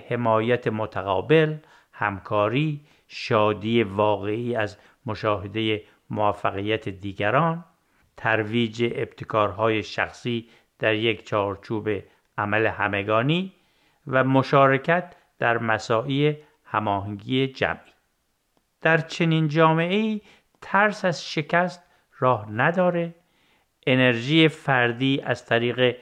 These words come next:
اتحاد و همکاری چند برابر می‌شه و محیط و شرایط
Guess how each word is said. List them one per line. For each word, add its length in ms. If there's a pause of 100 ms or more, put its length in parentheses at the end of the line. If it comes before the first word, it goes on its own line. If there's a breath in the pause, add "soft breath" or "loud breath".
(300 soft breath)
اتحاد 580
و 60
همکاری 640 (320 soft breath)
چند 380
برابر 500
می‌شه 440 (460 soft breath)
و 140
محیط 640
و 120
شرایط 800